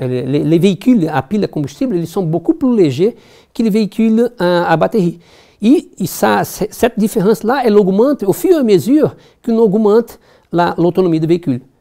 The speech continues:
Donc, euh, c'est sûr que les, les, les poids, par exemple, des véhicules électriques, ils vont dé-, euh, dépendre beaucoup, euh, de la distance à être per-, parcourue. Et dans les cas de,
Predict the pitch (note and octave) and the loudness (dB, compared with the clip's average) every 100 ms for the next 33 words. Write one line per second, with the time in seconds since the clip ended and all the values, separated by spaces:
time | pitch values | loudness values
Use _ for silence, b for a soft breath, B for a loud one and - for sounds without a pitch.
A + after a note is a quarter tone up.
0 | _ _ _ _ _ - D3 E3 D#3+ D#3+ | _ _ _ _ _ -6 0 0 0 -2
1 | D3 C#3+ C#3 C#3 C3+ C3+ - _ _ _ | -2 -2 -2 -2 -2 -4 -8 _ _ _
2 | _ - - C#4+ A#3+ - F#3 F3 D3 D3 | _ -12 -6 -2 -2 -2 -2 -2 -2 -4
3 | C3+ C3+ C3+ C#3+ D3 F3+ F3+ F3 C#3+ C#3+ | -4 -4 -2 -2 2 2 4 0 0 -2
4 | C3+ C3 C#3+ D3 C#3 B2+ C#3 C#3 D3+ C#3 | -6 -6 -6 -4 -4 -4 -6 -4 -4 -4
5 | C3 - C#4 - C#3 A2 b b - F3 | -6 -4 -6 -4 -8 -10 b b -4 -2
6 | D#3 G3 - _ - D#3 C4 - D#3 D3 | 2 0 0 _ -4 0 0 -2 -2 0
7 | D#3+ E3+ F#3 D#3+ B3 - A#3+ B3+ b b | 0 0 -2 0 0 0 -2 -2 b b
8 | b b - F3 F3 F3+ F3 G#3 G3+ - | b b -6 -2 -2 -2 0 0 -2 -4
9 | G#3 G3 - - E3+ E3 - F3+ - - | -4 -4 -6 -4 -2 -2 -4 -6 -6 -2
10 | F3 - F3+ C#3 - b - D#3 D#3 D3 | -2 0 -2 -4 -8 b -6 -2 0 0
11 | C#3+ C#3 C3 C3 B2 A#2+ A#2 | -2 -4 -2 -4 -4 -4 -8